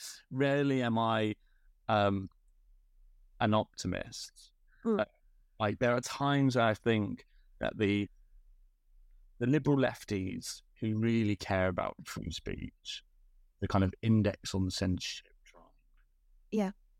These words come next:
Speaker 1: Just as weak and culturally insignificant as they've always been in my adult life. But I don't actually think that's the case anymore. I do think there's been a bit of a cultural change in the last, um, few years,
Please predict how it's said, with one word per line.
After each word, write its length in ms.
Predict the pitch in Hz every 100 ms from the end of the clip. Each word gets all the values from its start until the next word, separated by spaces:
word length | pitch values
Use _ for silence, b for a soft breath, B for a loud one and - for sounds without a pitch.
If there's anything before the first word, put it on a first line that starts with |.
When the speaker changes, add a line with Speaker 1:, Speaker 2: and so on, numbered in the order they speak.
| _
Speaker 1:
Just 340 | - 117 - -
as 160 | 104
weak 360 | 92 92 87 -
and 140 | - -
culturally 680 | - 104 - 104 92 90 - _ - - _ - -
insignificant 720 | 123 - 104 98 - - - - -
as 100 | 101
they've 160 | 98 92
always 220 | 87 87
been 120 | - -
in 100 | 87
my 100 | 90
adult 240 | 85 90
life. 320 | - 92 - - - - - - -
But 100 | 107
I 60 |
don't 200 | 110 131 - _
actually 560 | 120 - - 120 120 107 _ - _
think 160 | 127 -
that's 140 | -
the 80 | 120
case 260 | 156 143 -
anymore. 300 | 87 87 90
I 40 |
do 220 | 92 113
think 200 | 117 113
there's 160 | 107 101
been 320 | - 101 98 - _ _ _ -
a 60 |
bit 280 | - 113 -
of 100 | 107
a 40 |
cultural 400 | 101 104 104 101
change 680 | 95 101 95 92 90 95 - _ _ _ -
in 140 | 101
the 40 | 98
last, 300 | 98 - - - -
um, 300 | - 92 92 - _ - - - _ -
few 120 | 107
years, 400 | 104 92 95